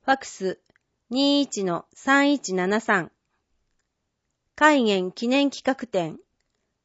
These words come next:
元号と真筆。江戸期の海原に関する資料など、元号にまつわる作品や真筆、天皇の書を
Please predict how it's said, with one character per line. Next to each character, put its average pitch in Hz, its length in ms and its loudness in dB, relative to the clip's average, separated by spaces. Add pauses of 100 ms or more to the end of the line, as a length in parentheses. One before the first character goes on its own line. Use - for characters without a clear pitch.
(120)
元 285 300 2
号 277 180 6
と 190 140 -4
真 233 300 -2
筆。 202 420 -8 (1300)
江 214 100 0
戸 320 140 4
期 302 100 -4
の 240 140 0
海 254 280 0
原 208 140 0
に 185 160 -2
関 214 240 -2
す 214 160 -6
る 190 100 -4
資 233 200 -8
料 208 180 2
な 170 160 -4
ど、 151 220 -6 (540)
元 269 260 2
号 277 160 4
に 208 100 2
ま 190 160 0
つ 240 100 -8
わ 247 140 2
る 196 60 -2
作 202 320 -6
品 202 260 0
や 180 320 0
真 226 280 -4
筆、 196 440 -6 (520)
天 254 220 4
皇 254 160 4
の 185 140 0
書 180 340 -2 (160)
を 180 220 0